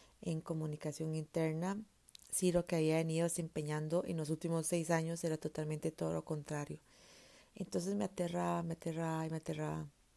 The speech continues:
Pero ahí estaba yo todos los días y te juro que todos los días mandando currículum, porque yo necesitaba encontrar trabajo ya. Y encontrar trabajo ya implicaba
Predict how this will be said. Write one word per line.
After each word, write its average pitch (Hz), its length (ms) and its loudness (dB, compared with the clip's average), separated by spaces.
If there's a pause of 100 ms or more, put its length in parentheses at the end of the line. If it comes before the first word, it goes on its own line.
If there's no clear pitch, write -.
(720)
Pero 165 140 0
ahí 175 80 4
estaba 170 300 4
yo 208 220 4 (160)
todos 202 200 10
los 240 100 8
días 180 260 4
y 185 100 -6
te 170 120 -2
juro 160 320 0
que - 140 -8 (160)
todos 226 340 4
los 175 180 2
días 185 300 -2 (460)
mandando 170 600 0 (200)
currículum, 156 640 -4 (720)
porque 175 280 2
yo 165 140 4
necesitaba 185 480 0
encontrar 185 380 -6
trabajo 147 380 -6
ya. 269 200 -6 (420)
Y 185 100 4
encontrar 165 420 0
trabajo 180 400 2
ya 240 340 2 (400)
implicaba 208 580 4